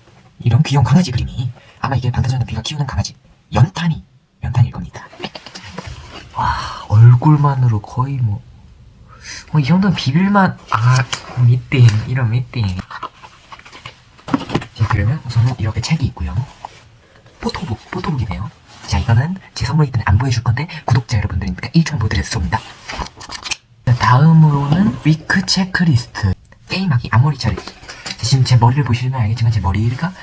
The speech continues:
정말 완전, 음, 망했죠. 자, 보세요. 자, 일단 머리가 이렇게 되는데, 자, 이렇게 장발? 아우, 노노노. 자, 이렇게 쓱 하잖아?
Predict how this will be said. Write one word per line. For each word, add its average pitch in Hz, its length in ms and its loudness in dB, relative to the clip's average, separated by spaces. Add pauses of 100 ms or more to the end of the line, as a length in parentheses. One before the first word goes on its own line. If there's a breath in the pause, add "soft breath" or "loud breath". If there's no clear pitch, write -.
(160 loud breath)
정말 98 300 -2
완전, 127 440 0 (320)
음, 95 280 0
망했죠. 104 440 0 (560)
자, - 160 -8
보세요. 120 360 -6 (340 loud breath)
자, - 120 -10
일단 - 240 -8
머리가 147 300 0
이렇게 131 140 -4
되는데, 120 380 0
자, 120 140 -8
이렇게 107 200 -6
장발? 135 420 -2 (180)
아우, 123 180 0
노노노. 104 320 0 (560 loud breath)
자, 135 140 -6
이렇게 123 260 2
쓱 - 340 -8
하잖아? 170 380 -10